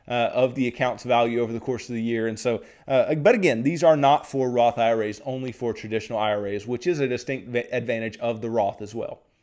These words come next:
Now, the Roth I R A, uh, the only eligibility requirements that you have to have, uh, are that you are under the income limit. So that is for a di-, direct contribution. We talked a little bit about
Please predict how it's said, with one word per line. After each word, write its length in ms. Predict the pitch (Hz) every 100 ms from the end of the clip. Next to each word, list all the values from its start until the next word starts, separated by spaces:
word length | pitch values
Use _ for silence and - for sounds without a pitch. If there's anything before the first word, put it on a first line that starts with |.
| -
Now, 220 | 165 196
the 100 | 139
Roth 320 | 151 202 262
I 160 | 226 202
R 160 | 165 131
A, 220 | 127 123 - _ -
uh, 200 | 120 117
the 220 | 110 135 -
only 640 | 185 233 220 202 180 - _ _ -
eligibility 760 | 165 190 139 135 143 160 147
requirements 760 | 135 123 - 135 135 131 123 -
that 320 | 127 131 113
you 140 | 131
have 300 | 127 135 131 -
to 60 |
have, 520 | 117 139 123 101 107 _ _ _ _ -
uh, 240 | 104 107 -
are 280 | 120 117
that 360 | 113 135 120 113
you 220 | 131 127
are 160 | 113 110
under 320 | 135 160 185
the 160 | 175 170
income 480 | 143 135 120 131 113
limit. 320 | 107 113 -
So 120 | -
that 160 | 113 117
is 80 | 117
for 180 | 135
a 40 | 113
di-, 260 | 113 110 127 127
direct 340 | 135 139 143
contribution. 540 | 143 139 131 120 143
We 100 | 123
talked 280 | 120 135 131
a 40 | 127
little 180 | 135
bit 120 | 135 127
about 340 | 127 127